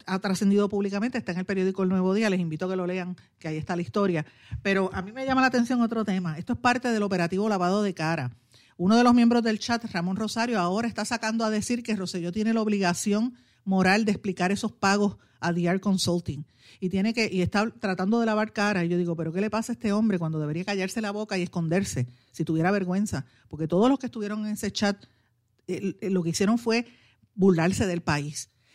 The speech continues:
Y los que están saliendo en prensa a hablar, a, dándose golpes de pecho como si fueran los santos varones, señores, vergüenza le debería dar. Yo no sé dónde está la dignidad humana en este país, donde gente como Roma-, Ramón Rosario se atreve a hablar detrás de un micrófono y los medios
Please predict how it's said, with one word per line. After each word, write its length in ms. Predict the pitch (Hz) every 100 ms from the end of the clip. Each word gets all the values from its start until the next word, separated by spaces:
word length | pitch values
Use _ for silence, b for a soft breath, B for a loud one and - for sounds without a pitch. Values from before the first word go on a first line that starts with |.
| _
Y 100 | 214
los 120 | 190
que 80 | 170
están 240 | - 254
saliendo 380 | 302 285 285 269
en 100 | 247
prensa 560 | 233 208 196 - 120 123 b b b
a 120 | 160
hablar, 480 | 160 185 170 131 - _ _ _ _ _ _ _
a, 140 | - 160
dándose 460 | 151 165 202 226
golpes 300 | 208 220 220
de 100 | 214
pecho 260 | 208 208 214
como 180 | 185 180
si 80 | 160
fueran 280 | 170 185
los 140 | 208 202
santos 280 | 196 196 196
varones, 420 | 196 208 185 160
señores, 440 | 156 175 175 143
vergüenza 560 | 160 165 170 208 240 220
le 80 | 175
debería 380 | 160 156 170
dar. 140 | 175 156
Yo 120 | 185
no 80 | 262
sé 100 | 311
dónde 160 | 294
está 140 | 269 262
la 120 | 247
dignidad 500 | 240 214 196 185 220 B B B
humana 440 | - 185 180 208 208
en 60 |
este 220 | 190 -
país, 280 | 196 170 180
donde 260 | 180 175 165
gente 280 | 190 202 233
como 280 | 220 190 180
Roma-, 240 | 165 156
Ramón 320 | - 170 185 220
Rosario 420 | 233 247 240 214
se 100 | 180
atreve 300 | 151 180 226
a 60 |
hablar 180 | 220 220
detrás 260 | 220 202 202
de 60 |
un 80 | 214
micrófono 400 | 214 240 240 202
y 40 | 170
los 140 | 190
medios 680 | 190 240 339 277 190 180